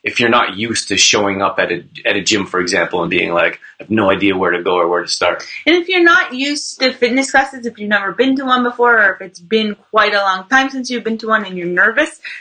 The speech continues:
Speaker 2: that's okay. E-, everybody is nervous.
Speaker 1: It's
Speaker 2: Even,
Speaker 1: normal.
Speaker 2: it's normal. Even the most, e-, even people who are experienced get nervous before a fitness class. And don't worry about, I know, uh, one of the number one worries or concerns is, "I'm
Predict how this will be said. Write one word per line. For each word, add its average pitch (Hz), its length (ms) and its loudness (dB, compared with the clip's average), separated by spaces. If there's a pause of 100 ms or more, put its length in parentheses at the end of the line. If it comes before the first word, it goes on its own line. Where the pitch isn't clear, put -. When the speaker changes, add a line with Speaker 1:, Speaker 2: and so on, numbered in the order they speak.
(100)
Speaker 2:
that's 294 200 2
okay. 285 720 0 (240)
E-, 233 320 2
everybody 233 680 0
is 214 180 0
nervous. 190 380 0
Speaker 1:
It's - 100 -8
Speaker 2:
Even, 226 160 2
Speaker 1:
normal. 240 280 -2 (140)
Speaker 2:
it's 269 160 0
normal. 294 400 6
Even 262 260 -2
the 254 120 0
most, 240 400 0
e-, 226 180 0 (140)
even 254 280 2
people 254 300 0
who 240 140 4
are 226 180 6
experienced 220 1120 -2
get 233 220 2
nervous 220 380 2
before 202 380 -2
a 185 60 -12
fitness 208 300 -2
class. 180 340 -4 (400)
And 233 520 0 (260)
don't 285 420 2 (140)
worry 247 580 4
about, 220 460 2
I 220 80 -2
know, 233 180 2
uh, - 380 0
one 220 240 2
of 202 80 -2
the 208 80 -6
number 202 280 0
one 190 300 -2
worries 208 340 0
or 190 60 -2
concerns 208 480 -4
is, 202 180 -8 (120)
"I'm - 80 4